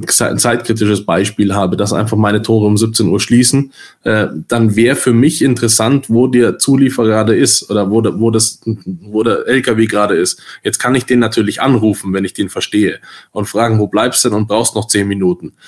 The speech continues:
Wenn ich das aber über eine App habe, weil ich zum Beispiel mehrere Lieferungen erwarte oder weil ich mehrere solcher Prozesse, es muss ja jetzt kein L K W am Tor sein, das können ja auch einfach Prozesse sein, äh, im Unternehmen. Wenn ich die habe,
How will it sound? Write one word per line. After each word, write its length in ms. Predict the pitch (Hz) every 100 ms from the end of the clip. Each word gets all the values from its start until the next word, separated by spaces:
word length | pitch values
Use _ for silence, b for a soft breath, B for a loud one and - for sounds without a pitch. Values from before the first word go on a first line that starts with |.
| b -
Wenn 140 | 113
ich 80 | 113
das 180 | 123 117
aber 240 | 117 117
über 240 | 123 113
eine 160 | 110 107
App 240 | 143 170
habe, 480 | - 107 107 95 78 b b b -
weil 140 | 113
ich 160 | 117 113
zum 160 | 123 107
Beispiel 320 | 107 - 107
mehrere 480 | 110 131 147 120 117
Lieferungen 600 | 110 113 110 104 107 95
erwarte 420 | 92 95 101 104
oder 160 | 104 98
weil 140 | 104
ich 100 | 113
mehrere 380 | 117 135 127 120
solcher 260 | 117 113
Prozesse, 540 | 110 - 110 135 131 104
es 80 | 117
muss 140 | 117
ja 80 | 113
jetzt 200 | 110 113
kein 180 | 120 98
L 160 | 98 139
K 180 | 120
W 140 | 117 107
am 180 | 113 110
Tor 280 | 131 131
sein, 200 | 113 101
das 140 | 98 90
können 160 | 110
ja 80 | 110
auch 120 | 95
einfach 380 | 80 85 95 110
Prozesse 460 | - - 120 113 104
sein, 280 | 98 98 95 B B B
äh, 100 | 101
im 160 | 90 107
Unternehmen. 600 | 107 104 98 95 87 B B B _
Wenn 140 | 110 120
ich 180 | 120
die 180 | 127 135
habe, 540 | 110 123 151 113 95